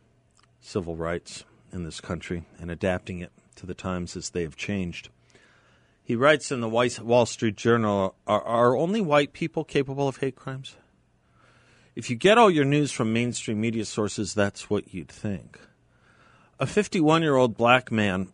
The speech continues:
<clears throat> allegedly stabbed a twelve-year-old white boy in Pittsburgh while shouting racial epi-, epithets, and it barely made any news. The same was true when a black man was arrested for savagely beating a sixty-five-year-old Asian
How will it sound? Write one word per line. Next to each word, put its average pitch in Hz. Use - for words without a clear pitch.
<clears throat> -
allegedly 120
stabbed 117
a 196
twelve-year-old 107
white 104
boy 85
in 92
Pittsburgh 90
while 98
shouting 101
racial 107
epi-, 82
epithets, 95
and 95
it 95
barely 110
made 98
any 95
news. 87
The 135
same 180
was 151
true 156
when 131
a 117
black 120
man 117
was 104
arrested 110
for -
savagely 107
beating 98
a 90
sixty-five-year-old 104
Asian 101